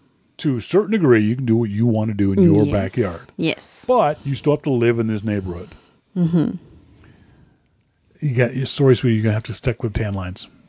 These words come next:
Speaker 2: Well, he'll start inviting his teenage friends over,
Speaker 1: Absolutely.
Speaker 2: and it's gonna get so uncomfortable.
Speaker 1: You're gonna get
Speaker 2: Shit.
Speaker 1: videotaped.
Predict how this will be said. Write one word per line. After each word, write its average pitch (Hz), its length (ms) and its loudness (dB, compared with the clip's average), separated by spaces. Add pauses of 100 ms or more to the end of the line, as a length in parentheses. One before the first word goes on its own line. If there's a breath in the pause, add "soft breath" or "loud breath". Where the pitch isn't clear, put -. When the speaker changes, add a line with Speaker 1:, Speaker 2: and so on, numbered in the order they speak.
(600 soft breath)
Speaker 2:
Well, 254 320 2
he'll 277 200 2
start 269 260 2
inviting 190 440 2
his 170 220 2
teenage 175 480 -2
friends 160 720 0 (100)
over, 139 640 2
Speaker 1:
Absolutely. 104 260 -8
Speaker 2:
and 165 160 2
it's 180 160 -6
gonna 233 200 2
get - 340 -2
so 156 200 0
uncomfortable. - 600 -10
Speaker 1:
You're 120 80 0
gonna 120 100 -2
get 110 140 -2
Speaker 2:
Shit. 117 160 2
Speaker 1:
videotaped. 127 500 0